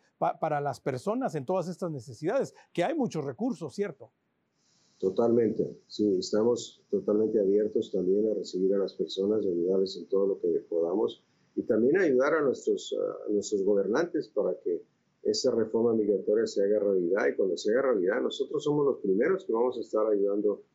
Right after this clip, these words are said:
Speaker 2: a que los inmigrantes se integren en nuestro país.
Speaker 1: Exactamente, y esto nos lleva a este punto también de vital importancia, Monseñor, así como, como que no quede nadie fuera. La importancia también como católicos de participar en la vida política de la nación para buscar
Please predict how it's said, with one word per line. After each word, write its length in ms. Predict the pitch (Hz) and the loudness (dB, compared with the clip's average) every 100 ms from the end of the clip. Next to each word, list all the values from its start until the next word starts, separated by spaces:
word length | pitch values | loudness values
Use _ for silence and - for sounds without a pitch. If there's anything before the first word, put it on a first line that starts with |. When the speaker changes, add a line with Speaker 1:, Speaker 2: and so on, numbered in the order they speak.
| _ | _
Speaker 2:
a 80 | 98 | -4
que 100 | 104 | 0
los 200 | 98 95 | 0 0
inmigrantes 560 | 107 110 101 98 107 - | 0 2 2 0 -2 -2
se 100 | 90 | -4
integren 480 | 80 90 87 95 90 | -2 -2 0 -2 -2
en 60 | 85 | -4
nuestro 260 | 73 - 80 | -6 -8 -8
país. 520 | 67 62 - - - _ _ _ - _ _ - | -8 -10 -12 -20 -20 _ _ _ -20 _ _ -14
Speaker 1:
Exactamente, 920 | 156 175 143 170 190 185 202 196 - _ | -6 -6 -4 -4 -4 -4 -2 -2 -6 _
y 240 | 185 202 196 | -8 -4 -4
esto 200 | 180 196 | -2 -2
nos 160 | 180 | -2
lleva 240 | 151 190 202 | -2 -2 -2
a 80 | 165 | -4
este 220 | 175 - | -4 -6
punto 460 | 147 190 202 151 160 | -6 -4 -4 -2 -4
también 360 | 160 151 170 156 | -4 -4 -6 -6
de 100 | 147 | -8
vital 300 | 131 156 165 | -6 -6 -4
importancia, 640 | 131 143 135 160 147 160 | -6 -8 -6 -8 -6 -6
Monseñor, 440 | 151 147 156 170 165 | -6 -8 -6 -2 -4
así 180 | - | -4
como, 240 | 151 160 - _ | -6 -6 -6 _
como 280 | - 190 202 | -2 0 2
que 120 | 208 | 2
no 180 | 202 240 | 2 2
quede 280 | 247 233 208 | 0 -2 -2
nadie 340 | 190 202 196 | -4 -4 -4
fuera. 380 | - 180 165 117 _ _ _ | -4 -6 -6 -8 _ _ _
La 120 | 165 180 | -2 -2
importancia 760 | 160 180 170 190 220 - 208 | -2 -2 -2 -2 -4 -4 -4
también 320 | 180 165 190 | -4 -4 -6
como 260 | 175 160 139 | -6 -8 -8
católicos 580 | 151 - 196 190 185 151 | -8 -6 -6 -6 -6 -6
de 60 | |
participar 680 | 135 127 - - 131 165 175 | -8 -10 -10 -14 -8 -4 -4
en 100 | 160 | -4
la 80 | 139 | -6
vida 240 | 151 170 - | -6 -6 -6
política 500 | 143 156 165 156 139 | -6 -6 -8 -8 -8
de 100 | 127 | -10
la 120 | 127 | -12
nación 360 | 123 120 160 147 | -14 -10 -10 -6
para 160 | 147 | -6
buscar 420 | 127 120 156 156 | -6 -6 -6 -6